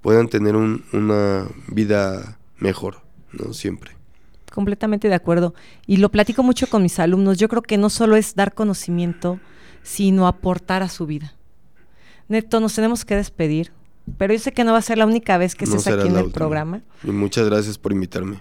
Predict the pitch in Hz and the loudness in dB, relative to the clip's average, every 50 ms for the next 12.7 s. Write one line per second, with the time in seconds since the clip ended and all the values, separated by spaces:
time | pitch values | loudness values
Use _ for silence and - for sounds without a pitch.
0 | - - - - 180 185 190 196 208 214 - - 240 240 226 202 190 190 185 185 | -16 -20 -16 -12 -8 -6 -4 -4 -4 -4 -2 -2 0 0 2 2 0 0 -2 -2
1 | 180 175 196 175 180 175 180 185 190 202 208 214 - - - - - - - - | -6 -6 -2 -2 0 0 2 4 6 6 4 4 2 -4 -20 -20 -20 -20 -20 -20
2 | - - - - - - - 240 233 233 226 226 220 220 220 220 220 220 220 220 | -20 -20 -20 -20 -8 0 2 4 4 6 6 6 6 8 8 8 8 6 6 4
3 | 226 208 202 202 208 214 202 196 208 220 226 226 208 185 - - 202 202 220 220 | 4 4 4 2 2 0 0 0 2 2 2 0 -2 -2 -4 -6 -6 -6 -6 -6
4 | - - - - - - - - - - - 220 - - 196 196 196 190 202 190 | -10 -18 -20 -20 -20 -20 -20 -20 -14 -8 -8 -4 2 2 4 4 4 2 0 -2
5 | - 180 175 175 175 170 - - - 180 175 170 - - 165 165 160 - - 175 | -2 -2 -2 0 -2 -2 -2 -2 0 0 0 0 -2 -6 -6 -6 -6 -4 -4 -4
6 | 165 - 160 160 143 151 143 147 - - - - 147 151 156 180 - - - - | -2 0 -2 -2 -2 -2 -4 -6 -8 -8 -4 -4 -2 -2 -2 -4 -8 -20 -20 -20
7 | - - - - - - - - - 202 196 196 190 190 196 196 185 185 185 180 | -20 -20 -20 -20 -20 -20 -14 -8 -4 -2 0 0 0 0 0 2 2 4 4 4
8 | 180 185 196 202 196 196 180 170 - - - - 196 190 180 180 175 175 175 170 | 4 4 4 2 2 0 0 -2 -6 -10 -4 2 4 4 6 6 4 4 4 4
9 | 170 175 180 190 196 190 180 170 165 - 170 160 160 - 160 160 165 170 170 170 | 4 4 4 4 4 2 2 0 -2 -2 -2 -4 -2 -2 0 0 0 0 0 0
10 | - 185 - - 170 165 156 - - 156 165 180 185 185 185 185 185 - 180 175 | -2 -4 -4 -4 -6 -6 -6 -6 -4 -2 0 2 2 2 0 0 -2 -2 -6 -4
11 | 165 170 170 170 180 196 202 190 180 190 185 185 - - 180 170 175 175 160 - | -2 -2 0 2 4 4 4 4 4 2 0 0 -2 -4 -2 -2 -2 -4 -6 -4
12 | - 185 175 - 190 180 185 190 196 190 190 190 190 196 | -2 -2 0 0 2 2 4 6 6 6 6 4 4 2